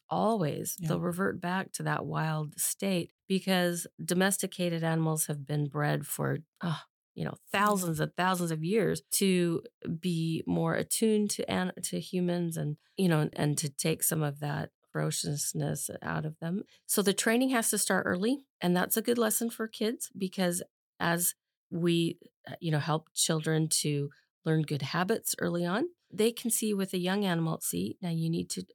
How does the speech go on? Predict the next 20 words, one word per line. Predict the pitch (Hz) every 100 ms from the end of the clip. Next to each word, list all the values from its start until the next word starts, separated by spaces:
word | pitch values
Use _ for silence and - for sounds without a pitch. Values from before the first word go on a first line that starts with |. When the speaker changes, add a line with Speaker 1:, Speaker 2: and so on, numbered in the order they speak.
| _
Speaker 1:
you | - 160
know, | 160
train | 160 - 151
that | 180 -
puppy. | - 302 - 240 254
We've | 180 180
gotta | 175 190
Speaker 2:
Mm-hmm. |
Speaker 1:
train | 185 208 226
it | 233 -
to | 208 214 -
go | 170
to |
the | 202
bathroom | 233 262 269 220
in | 202
the | 190
right | 196 202
place," | 233 240 220 202 196 175
and, | 160